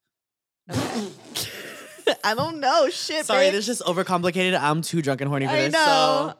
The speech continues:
Speaker 1: I'm like,
Speaker 2: let's just guess.
Speaker 1: let's ju-, <laughs> because we didn't know. Le-, next time we'll plan it out better.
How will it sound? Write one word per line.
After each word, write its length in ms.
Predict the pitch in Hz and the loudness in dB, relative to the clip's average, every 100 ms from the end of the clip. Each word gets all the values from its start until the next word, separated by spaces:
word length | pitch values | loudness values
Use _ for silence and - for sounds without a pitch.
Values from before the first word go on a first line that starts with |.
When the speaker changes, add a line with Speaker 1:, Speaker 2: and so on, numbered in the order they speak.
| - | -8
Speaker 1:
I'm 220 | 208 247 | -6 -2
like, 480 | 320 240 233 - - _ _ | 0 0 -2 -6 -20 _ _
Speaker 2:
let's 260 | 165 160 - | -8 -8 -6
just 280 | 170 156 131 | -6 -6 -8
guess. 500 | 101 98 160 - 190 | -10 -8 -8 -4 -2
Speaker 1:
let's 180 | 359 | 0
ju-, 80 | - - - - - - - 587 - | 0 -2 -6 -6 -4 -4 -6 -10 -12
<laughs> 600 | - 480 - - 539 - | -12 -12 -12 -10 -10 -12
because 240 | 247 349 247 | -10 -6 -4
we 100 | 254 | -6
didn't 140 | 262 | -6
know. 140 | 143 180 | -8 -2
Le-, 180 | 233 | 0
next 260 | 233 285 - | 2 2 2
time 160 | - 285 | -2 -2
we'll 80 | 277 | -4
plan 280 | 339 254 | -8 -10
it 100 | 240 | -4
out 240 | 214 190 175 | 0 0 0
better. 320 | 175 170 165 | 0 2 0